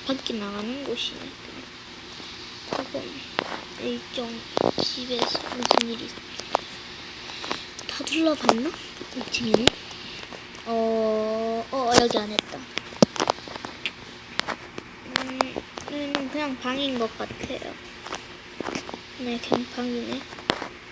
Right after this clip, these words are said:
그리고 또 여기도 지하인 것 같은데, 아닌가? 아, 여기는 책 있는 데구나, 책 있는 데.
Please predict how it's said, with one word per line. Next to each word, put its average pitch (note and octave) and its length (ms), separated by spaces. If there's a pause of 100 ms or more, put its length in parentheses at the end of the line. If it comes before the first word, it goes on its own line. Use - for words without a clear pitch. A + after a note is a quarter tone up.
(3500)
그리고 C4 220 (1900)
또 C4+ 560 (520)
여기도 C4 560
지하인 A#3 760
것 G#3 180
같은데, G#3 600 (400)
아닌가? A3 400 (960)
아, A#3 60
여기는 B3 420
책 - 260
있는 C#4 320
데구나, A3 420
책 - 240
있는 G#3+ 240
데. G#3 180